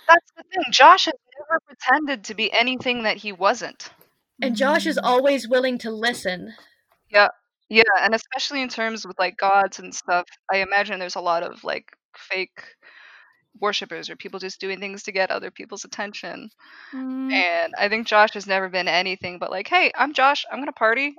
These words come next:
Speaker 1: I'm gonna have a good time.
Speaker 3: Mm-hmm.
Speaker 1: Cool, we vibe." You know what I
Speaker 3: Or
Speaker 1: mean?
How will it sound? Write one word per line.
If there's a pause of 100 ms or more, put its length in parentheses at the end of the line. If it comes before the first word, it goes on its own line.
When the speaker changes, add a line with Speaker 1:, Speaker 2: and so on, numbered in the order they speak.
(100)
Speaker 1:
I'm
gonna
have
a
good
time. (640)
Speaker 3:
Mm-hmm.
Speaker 1:
Cool,
we
vibe." (300)
You
know
what
I
Speaker 3:
Or
Speaker 1:
mean?